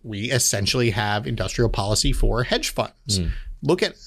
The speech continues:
Speaker 1: look at how intensively we prepare people to go work at hedge funds.
Speaker 2: Mm-hmm.
Speaker 1: Um, it would be nice if we shifted that a little bit.
Speaker 2: Absolutely. And, and if we did, uh, there would be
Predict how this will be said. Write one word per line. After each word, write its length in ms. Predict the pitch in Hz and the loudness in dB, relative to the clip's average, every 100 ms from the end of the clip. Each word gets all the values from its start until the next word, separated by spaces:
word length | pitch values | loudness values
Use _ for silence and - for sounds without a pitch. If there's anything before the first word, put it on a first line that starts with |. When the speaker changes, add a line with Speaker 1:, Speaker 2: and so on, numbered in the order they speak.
| - | -2
Speaker 1:
look 200 | 147 143 | 0 0
at 80 | 147 | 0
how 200 | 135 139 | 0 0
intensively 800 | 139 - - 165 143 104 113 117 | 0 -2 0 0 0 2 2 2
we 160 | 107 | 0
prepare 460 | 110 135 - 143 196 | 0 0 0 2 2
people 380 | 202 98 113 123 | 0 -2 2 2
to 100 | 123 | 0
go 180 | 98 | 0
work 360 | 110 107 87 95 | 0 0 -6 -6
at 80 | 143 | -2
hedge 240 | - - | 0 -2
funds. 420 | - - - 131 95 | -4 -8 -6 -2 -2
Speaker 2:
Mm-hmm. 580 | 92 104 - _ - | -2 -8 -12 _ -4
Speaker 1:
Um, 400 | 123 127 110 107 - _ - _ _ | -2 -2 -4 -8 -10 _ -20 _ _
it 100 | 151 | 0
would 120 | 139 | 2
be 100 | 147 | 2
nice 240 | 139 131 | 2 2
if 100 | - | 2
we 80 | 127 | 0
shifted 380 | 113 - - - | 0 -2 -2 -4
that 180 | - - | -4 -6
a 40 | |
little 180 | 156 - | -12 -12
bit. 280 | - 110 - - - _ - | -14 -14 -18 -20 -20 _ -14
Speaker 2:
Absolutely. 640 | 95 - 80 78 76 73 - _ _ _ _ | -4 -2 -2 -4 -6 -8 -12 _ _ _ _
And, 180 | - 101 | -2 0
and 120 | 110 113 | 0 2
if 240 | 120 - | 2 2
we 120 | 113 | 0
did, 460 | 90 92 87 123 135 - - | 0 0 0 0 -2 -6 -4
uh, 200 | 101 90 87 | 2 2 2
there 220 | 101 92 | 2 2
would 240 | 90 85 | 2 -2
be 400 | - 82 85 98 | -2 0 2 0